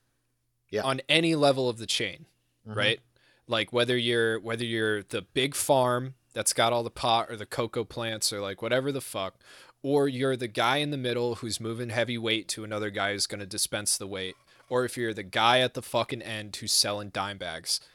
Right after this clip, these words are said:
Speaker 2: or eight balls or whatever the fuck you got, who and why is cut, i-, are they cutting it with anything that could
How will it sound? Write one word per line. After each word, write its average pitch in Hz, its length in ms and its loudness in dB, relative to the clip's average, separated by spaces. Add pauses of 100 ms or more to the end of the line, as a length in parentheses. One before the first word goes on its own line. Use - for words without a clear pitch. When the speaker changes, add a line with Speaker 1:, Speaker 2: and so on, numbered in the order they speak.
(320)
Speaker 2:
or 104 320 -2
eight 113 200 -2
balls 95 560 -2
or 107 220 -4
whatever 123 380 2
the 127 100 -4
fuck 113 340 -2
you 107 80 -10
got, 95 340 -4 (460)
who 220 560 0
and 127 220 -4
why 139 320 6
is 123 260 0
cut, - 380 -2
i-, 135 180 2
are 131 140 2
they 120 140 -2
cutting 156 420 0
it 151 180 -2
with 127 200 -8 (100)
anything 135 680 -2 (360)
that 120 440 2
could 113 460 -2